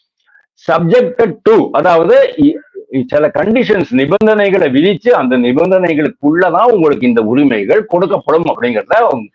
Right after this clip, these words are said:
போட்டுட்டாங்க. அதுக்கப்புறமா நரேந்திர மோடி சொல்றாரு, சீர்திருத்தம் இருபத்தி நாலு, அமெண்ட்மெண்ட் இருபத்தி நாலு. அது என்ன அமெண்ட்மெண்ட்?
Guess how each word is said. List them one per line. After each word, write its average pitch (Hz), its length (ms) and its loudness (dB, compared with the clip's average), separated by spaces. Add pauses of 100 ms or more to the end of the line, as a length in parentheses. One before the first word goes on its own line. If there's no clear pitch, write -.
போட்டுட்டாங்க. - 400 -6 (760)
அதுக்கப்புறமா 190 540 0 (440)
நரேந்திர 147 380 -2
மோடி 143 220 0
சொல்றாரு, 123 500 0 (680)
சீர்திருத்தம் 196 1000 0
இருபத்தி 170 400 0
நாலு, 131 360 0
அமெண்ட்மெண்ட் 156 520 0
இருபத்தி 135 360 0
நாலு. 117 300 -6 (480)
அது 185 200 -2
என்ன 254 160 0
அமெண்ட்மெண்ட்? 175 680 0